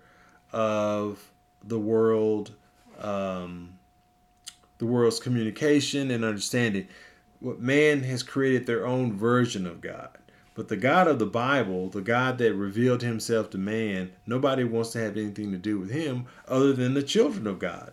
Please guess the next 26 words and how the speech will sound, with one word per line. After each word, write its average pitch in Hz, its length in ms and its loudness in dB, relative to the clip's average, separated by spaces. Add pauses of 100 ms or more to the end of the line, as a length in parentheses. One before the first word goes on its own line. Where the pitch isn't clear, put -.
those 113 280 0
whom 123 160 -2
he's 123 260 0
revealed 139 440 2
himself 151 460 0
to 147 380 0 (360)
and 117 240 -2
he 127 140 0
has 113 220 2
redeemed. 101 640 -2 (320)
Well, 104 160 -2
yeah, 139 240 4
we 160 540 2
are 107 800 -2 (360)
all 123 280 2
on 127 140 2
board 131 440 4
with 101 340 -2 (440)
glorifying 120 680 2
and 104 140 -4
exalting 110 580 0
him, 92 400 -6 (460)
uh, 101 220 -6
but 101 240 -4
the 107 80 0
world, 160 640 6